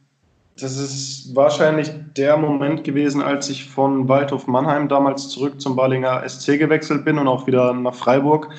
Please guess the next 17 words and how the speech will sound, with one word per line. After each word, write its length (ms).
in 80
meine 220
Heimat 380
gezogen 500
bin. 400
Ähm, 400
ich 100
hab 160
damals 440
dann 340
angefangen 580
zu 140
studieren 720
in 60
einem 200
dualen 400
System 560